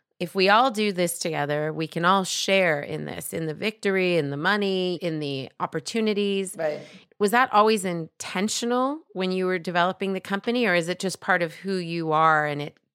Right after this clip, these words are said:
Speaker 1: got bred into your business?
Speaker 2: Yeah. I mean, that's a good question.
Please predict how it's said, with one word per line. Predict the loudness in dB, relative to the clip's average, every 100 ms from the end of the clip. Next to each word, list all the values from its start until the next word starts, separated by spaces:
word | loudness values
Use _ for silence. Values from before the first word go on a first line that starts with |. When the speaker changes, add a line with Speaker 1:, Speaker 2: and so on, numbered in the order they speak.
| -2
Speaker 1:
got | -2 -2
bred | 2 4 4
into | 0 -6 -6 -6 -6 -6 -6 -8 -12 _ _ _ -18 -16 -18 _ -6
your | -2
business? | 2 2 0 -10 -14 -8
Speaker 2:
Yeah. | -6 -8 -12 _ _ _ -12
I | -6
mean, | -2
that's | -2 -2
a |
good | -6 -4
question. | -2 -2 -2 -4 -6